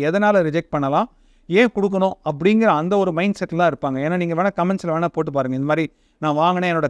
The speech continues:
கிளைம் ரிஜெக்ட் ஆச்சு நீங்க சொன்னீங்கன்னா மத்தவங்களுக்கும் அது யூஸ்ஃபுல்லா இருக்கும். So அதனால வந்து நீங்க என்ன பண்ணணும்னா, ஜெனரலா நான் வந்து இன்சூரன்ஸ் பொறுத்த அளவுக்கு, என்னோட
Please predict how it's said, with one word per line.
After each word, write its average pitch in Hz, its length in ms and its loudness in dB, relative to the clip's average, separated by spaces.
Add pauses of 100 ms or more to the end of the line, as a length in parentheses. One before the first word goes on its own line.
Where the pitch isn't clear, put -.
கிளைம் 165 240 0
ரிஜெக்ட் 170 300 -2
ஆச்சு 165 240 -2
நீங்க 151 200 -2
சொன்னீங்கன்னா 160 360 -2
மத்தவங்களுக்கும் 180 460 -2
அது 131 120 -4
யூஸ்ஃபுல்லா 139 360 -4
இருக்கும். 120 220 -12 (420)
So - 120 -4
அதனால 202 380 6
வந்து 185 260 0 (100)
நீங்க 180 180 -2
என்ன 196 140 0
பண்ணணும்னா, 202 420 -2 (140)
ஜெனரலா 226 480 0
நான் 202 120 2
வந்து 180 160 -2
இன்சூரன்ஸ் 196 360 -2
பொறுத்த 156 260 -4
அளவுக்கு, 139 240 -2
என்னோட 185 180 0